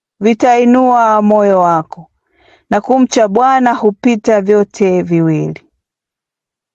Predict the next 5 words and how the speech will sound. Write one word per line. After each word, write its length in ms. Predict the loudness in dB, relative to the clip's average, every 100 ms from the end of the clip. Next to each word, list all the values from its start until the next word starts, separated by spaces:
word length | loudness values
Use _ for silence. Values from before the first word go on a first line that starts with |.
| _ _ _ _ _ _ _ -6
Hakuna 540 | -4 -2 0 2 0
upungufu 600 | 0 0 0 0 -2 -4
katika 380 | -2 -2 0 -2
kumcha 480 | 0 -2 0 -2 -2
Bwana, 420 | 0 -2 -4